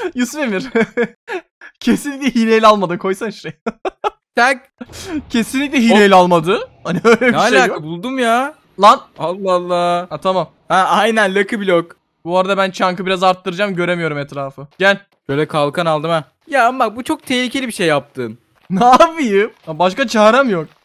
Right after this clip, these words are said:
Speaker 1: Ay Hüseyin, ne yapıyorsun?
Speaker 2: <laughs> Anlık, anlık korku saldım, o bana yeter.
Speaker 1: Senin bilgisayarını kastırayım mı?
Speaker 2: Hayır, hayır, yapma öyle bir şey. Ya arkada patlattın değil mi hepsini?
Speaker 1: Evet. <laughs>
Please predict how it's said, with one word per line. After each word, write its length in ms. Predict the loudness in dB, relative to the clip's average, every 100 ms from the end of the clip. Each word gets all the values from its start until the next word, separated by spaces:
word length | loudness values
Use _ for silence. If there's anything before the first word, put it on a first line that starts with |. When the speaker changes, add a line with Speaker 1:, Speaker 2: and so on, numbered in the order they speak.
| _ 2
Speaker 1:
Ay 200 | 2 2 2
Hüseyin, 200 | 2 8
ne 60 |
yapıyorsun? 340 | 8 8 4 4 _ _ _ -20 -18 -8 -4
Speaker 2:
<laughs> 100 | -4 -6 -20 -4
Anlık, 420 | 0 0 -2 -6 -2
anlık 340 | -2 -2 -4 0
korku 280 | 0 0
saldım, 300 | -2 -2 0
o 80 | 0
bana 180 | 0 2
yeter. 400 | 0 2 0 0 _ _ _ -8
Speaker 1:
Senin 280 | -6 -4
bilgisayarını 360 | -4 -4 -4 0
kastırayım 460 | 2 2 0 -4 -4
mı? 120 | -8 -14
Speaker 2:
Hayır, 260 | -2 0 2
hayır, 180 | 2 0
yapma 300 | -2 -2 -6
öyle 140 | -6
bir 60 | -8
şey. 220 | -12 -12 -16 -18 -4
Ya 160 | -2
arkada 380 | 2 2 2 0
patlattın 640 | 0 -2 0 -4 -4 -8
değil 100 | -4
mi 20 |
hepsini? 480 | -4 -4 -10 -8 -10 -14 -4
Speaker 1:
Evet. 400 | -2 -2 -4 -20
<laughs> 80 | _